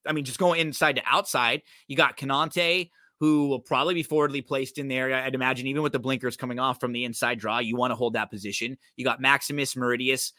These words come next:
stretching out here. Uh, you've got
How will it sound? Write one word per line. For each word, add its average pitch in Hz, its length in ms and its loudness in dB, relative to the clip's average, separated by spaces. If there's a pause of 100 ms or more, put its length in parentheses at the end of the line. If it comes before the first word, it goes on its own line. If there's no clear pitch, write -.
(180)
stretching 131 460 0
out 131 240 4
here. 120 360 0 (260)
Uh, 120 260 4
you've 120 220 -2
got 131 300 4